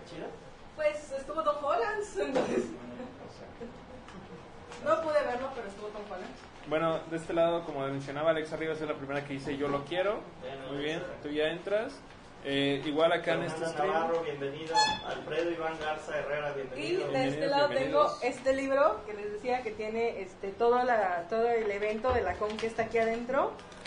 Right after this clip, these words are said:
Speaker 2: Todos los artistas, los cosplayers invitados. Y como les dije, aquí en,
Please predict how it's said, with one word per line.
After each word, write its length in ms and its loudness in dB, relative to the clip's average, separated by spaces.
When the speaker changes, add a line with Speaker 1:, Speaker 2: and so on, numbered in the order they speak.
Speaker 2:
Todos 240 6
los 160 2
artistas, 920 6
los 240 0
cosplayers 600 4
invitados. 800 4
Y 440 -2
como 200 2
les 140 2
dije, 240 0
aquí 240 -2
en, 280 0